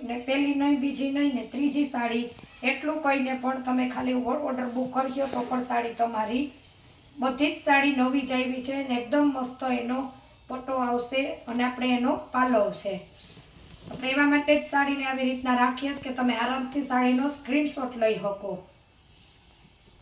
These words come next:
થોડીક વધારે ખોલી ખોલીને આપણે બતાવીએ તો બહેનોને પાલો, બ્લાઉઝ જોવાનો મોકો મળે. પછી તમે મને કહો એટલે હું ફોટા પણ મોકલું, પણ જેટલી બ્લોગમાં ખોલીને સા-,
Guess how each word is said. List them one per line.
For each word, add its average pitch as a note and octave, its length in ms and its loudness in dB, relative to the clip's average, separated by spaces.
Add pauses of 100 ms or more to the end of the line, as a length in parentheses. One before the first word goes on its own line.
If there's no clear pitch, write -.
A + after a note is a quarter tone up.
(2750)
થોડીક B3+ 260 -2
વધારે C4 380 2 (100)
ખોલી C#4+ 280 0
ખોલીને C#4 320 0
આપણે C4 240 -4
બતાવીએ D4 560 2
તો C#4+ 140 -4 (120)
બહેનોને C4+ 400 0 (260)
પાલો, C4+ 280 0
બ્લાઉઝ C4 480 2 (320)
જોવાનો C#4 380 0
મોકો C#4 320 -2
મળે. C#4 280 4 (400)
પછી B3+ 200 -4
તમે C#4+ 260 2
મને D4 240 4
કહો D4 360 4
એટલે C#4+ 160 2
હું C#4 200 2
ફોટા D#4 400 8
પણ D#4 160 4
મોકલું, C4 420 0 (480)
પણ A#3+ 140 -4
જેટલી C#4 320 4
બ્લોગમાં D4 520 2
ખોલીને D#4+ 320 -2
સા-, D#4 140 -4